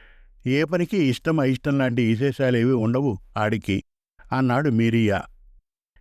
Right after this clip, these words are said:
"ఇంత కడుపు మంటెట్టుకొని పైకి ఏమీ లేనట్టు ఎలా నటిస్తున్నావురా మీరిగా?" అని అడిగాడు ఇంటూరి సుందర్రావు కోపంగా.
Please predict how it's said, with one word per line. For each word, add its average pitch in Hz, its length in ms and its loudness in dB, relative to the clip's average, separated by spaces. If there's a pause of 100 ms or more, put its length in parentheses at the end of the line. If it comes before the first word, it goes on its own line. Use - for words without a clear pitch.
"ఇంత 160 340 -2
కడుపు 151 280 0
మంటెట్టుకొని 135 640 0
పైకి 131 360 0
ఏమీ 135 340 2
లేనట్టు 131 600 0 (380)
ఎలా 127 440 0
నటిస్తున్నావురా 127 720 0
మీరిగా?" 120 540 0 (400)
అని 127 140 -2
అడిగాడు 127 340 0
ఇంటూరి 127 420 2
సుందర్రావు 117 640 -2 (120)
కోపంగా. 113 540 0